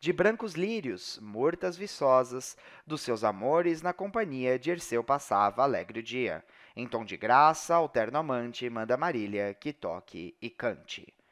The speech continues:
Aqui um trecho de Marília de Dirceu. Observe aqui características fundamentais da estética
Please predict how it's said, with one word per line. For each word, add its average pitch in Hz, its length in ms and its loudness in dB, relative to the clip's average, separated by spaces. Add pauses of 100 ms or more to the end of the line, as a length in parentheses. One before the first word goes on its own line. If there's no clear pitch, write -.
(200)
Aqui 98 420 -6
um 143 120 -12
trecho 107 420 -6
de 117 100 -10
Marília 107 440 -2
de 87 100 -18
Dirceu. 113 420 -4 (840)
Observe 226 480 0
aqui 120 340 -4 (680)
características 160 840 0
fundamentais 180 1000 4 (240)
da 147 160 8
estética 117 1000 4